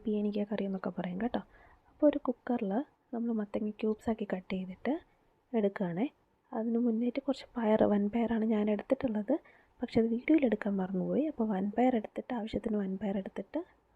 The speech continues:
മത്തങ്ങ എടുക്കുക. അതിനുശേഷം അത് മുങ്ങിക്കിടക്കത്തക്ക രീതിയിൽ വെള്ളം എടുത്തിട്ട്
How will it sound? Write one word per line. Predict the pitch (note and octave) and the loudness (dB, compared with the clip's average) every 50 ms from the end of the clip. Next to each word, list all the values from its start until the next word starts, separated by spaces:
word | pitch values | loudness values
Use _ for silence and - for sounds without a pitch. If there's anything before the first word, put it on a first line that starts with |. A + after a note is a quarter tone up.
| - | -10
മത്തങ്ങ | A3+ G3+ F#3+ - _ _ - G3+ G3+ G3 F#3+ | -8 -8 -8 -10 _ _ -12 -10 -8 -6 -4
എടുക്കുക. | F#3+ F#3 F#3+ - - - B3+ | -4 -4 -4 -6 -2 -2 -2
അതിനുശേഷം | F4+ - - - B3 A3+ A3 - G#3+ G#3 - G3+ | -2 -4 -8 -6 -4 -4 -2 -2 -4 -2 -2 -2
അത് | G3+ G#3+ | 0 2
മുങ്ങിക്കിടക്കത്തക്ക | G#3 G#3 G#3 A3 A#3+ - A#3 A3 G#3+ - A3 - - G#3 - - | 2 2 2 0 -2 -2 -2 -4 -2 -2 -2 -2 -2 -4 -2 0
രീതിയിൽ | G#3 G3+ F#3+ F#3+ - F#3 F#3 G3+ C#4 F4+ - - - - - - - _ _ _ - | 0 0 0 -2 -2 -2 -2 0 0 -2 -2 -8 -20 -20 -20 -20 -20 _ _ _ 0
വെള്ളം | A#3 A#3+ B3 A#3+ A#3+ G#3+ F#3+ | 2 4 4 4 4 2 2
എടുത്തിട്ട് | F#3 - - - - - - G4 | -2 -4 -8 -8 -2 2 2 2